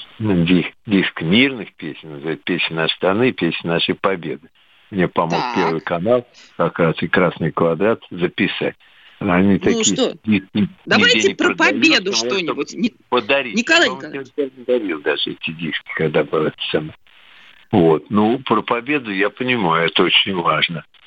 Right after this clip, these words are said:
Speaker 1: Но вот, э, очень мне нравится какая песня. Уже
Speaker 2: Давайте.
Speaker 1: в сорок четвёртом
Speaker 2: Караоке
Speaker 1: году,
Speaker 2: с
Speaker 1: когда
Speaker 2: Дроздовым. Друзья, присоединяйтесь.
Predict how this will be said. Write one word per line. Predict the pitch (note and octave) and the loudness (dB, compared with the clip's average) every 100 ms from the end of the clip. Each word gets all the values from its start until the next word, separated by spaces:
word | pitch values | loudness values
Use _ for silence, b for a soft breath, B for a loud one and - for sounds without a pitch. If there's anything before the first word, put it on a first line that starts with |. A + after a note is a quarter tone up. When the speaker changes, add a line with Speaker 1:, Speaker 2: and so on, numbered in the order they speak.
| - | -10
Speaker 1:
Но | - G2 | 0 2
вот, | G2+ F3 | 2 0
э, | |
очень | D#3 - A#2+ G2 G#2 | -2 0 0 2 0
мне | G2+ G2 | 2 2
нравится | G2 G2 F#2 - F2 _ _ _ | 2 0 -2 -4 -6 _ _ _
какая | - - F#2 D#2 | -2 0 0 0
песня. | - D#2 - D#2+ - _ _ - - | 0 -2 -2 -10 -12 _ _ -18 -2
Уже | G2 F2 G2 | 2 4 4
Speaker 2:
Давайте. | G2 B3 F#3+ E3 - | 2 0 -2 -4 -12
Speaker 1:
в | - | 0
сорок | A2+ G2 - _ - | 0 0 -6 _ 0
четвёртом | - F4+ | 4 4
Speaker 2:
Караоке | F#4 A4+ | 4 2
Speaker 1:
году, | - | 2
Speaker 2:
с | F4 C4+ | 0 -2
Speaker 1:
когда | F#4+ G#4 F4 | 0 0 0
Speaker 2:
Дроздовым. | C#4 A4+ E4+ C#4+ | -4 -4 -2 -4
Друзья, | D4 G4+ F4 G4+ E4+ | -2 -2 0 0 0
присоединяйтесь. | D#4 - E4 C#4 D#4+ F4+ D4+ C4 - F3 | -2 -2 -2 0 -2 0 0 -2 -8 -14